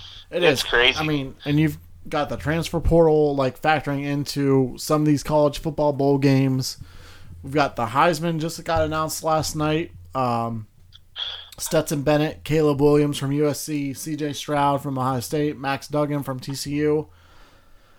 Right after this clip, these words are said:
Speaker 1: The annual quarterback award is up for grabs. I say this just because, I mean, Ohio, I mean, what was it? A wide receiver last year won it. So, but
Speaker 2: Uh,
Speaker 1: still.
Speaker 2: no.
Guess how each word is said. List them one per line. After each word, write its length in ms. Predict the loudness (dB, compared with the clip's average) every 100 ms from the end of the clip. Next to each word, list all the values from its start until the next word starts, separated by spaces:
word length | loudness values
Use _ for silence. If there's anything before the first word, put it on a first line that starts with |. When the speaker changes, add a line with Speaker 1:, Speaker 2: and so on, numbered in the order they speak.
| _
Speaker 1:
The 420 | -2 2 4 2 -2
annual 560 | -4 -2 2 4 4 4
quarterback 600 | 2 2 4 4 2 0
award 460 | -2 0 0 -2 -10
is 160 | -6 -4
up 140 | -4
for 100 | -4
grabs. 360 | -2 -2 -4 -8 -4
I 120 | -2
say 260 | 4 4
this 200 | 4 0
just 220 | -4 -6 -4
because, 340 | -4 -4 -6
I 80 | -8
mean, 160 | -6 -6
Ohio, 340 | -4 -2 0
I 80 | 0
mean, 300 | -2 -4 -8 -4
what 160 | -2 -2
was 100 | -6
it? 140 | -10 -12 -20 _
A 60 | -4
wide 260 | 0 0
receiver 340 | 0 -6 -6 -2
last 300 | -2 -2 -4
year 120 | -4
won 200 | -2 -4
it. 140 | -6 -12 _ _ -20 _ _ _ _ _ -14 -8 -6 -6 -4
So, 460 | 0 2 2 -2 -4 _
but 100 | 6
Speaker 2:
Uh, 160 | 8 10
Speaker 1:
still. 160 | 10 10
Speaker 2:
no. 180 | 8